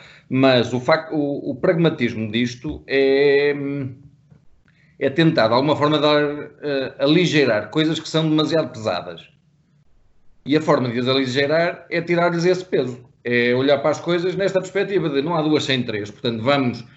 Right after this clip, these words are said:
em vez de olhar para o problema, vamos olhar para a solução. E a solução é seguir em frente.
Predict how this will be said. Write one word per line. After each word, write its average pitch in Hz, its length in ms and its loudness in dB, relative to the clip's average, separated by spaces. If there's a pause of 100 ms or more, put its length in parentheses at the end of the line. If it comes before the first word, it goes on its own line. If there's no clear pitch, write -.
(160)
em 135 140 -2
vez 180 180 4
de 175 60 2
olhar 120 420 0
para 143 220 4
o 139 180 -2
problema, 147 400 0
vamos 160 260 -2
olhar 160 180 -2
para 160 120 -4
a 151 40 -4
solução. 160 520 -8 (160)
E 170 100 2
a 185 40 4
solução 208 440 -2
é 214 120 0
seguir 226 260 -2
em 226 80 0
frente. 190 420 -2